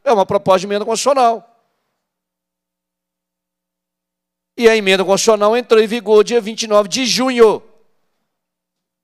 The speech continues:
de dois mil e vinte e dois. Vergonhoso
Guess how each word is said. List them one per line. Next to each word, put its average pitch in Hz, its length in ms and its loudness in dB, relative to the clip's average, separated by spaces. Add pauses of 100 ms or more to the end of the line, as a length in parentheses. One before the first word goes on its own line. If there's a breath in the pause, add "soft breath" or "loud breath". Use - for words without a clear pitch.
(160)
de 147 100 -16
dois 151 180 -4
mil 147 120 -8
e 160 40 -4
vinte 160 200 -10
e 175 60 -6
dois. 101 400 -18 (2000)
Vergonhoso 180 1000 2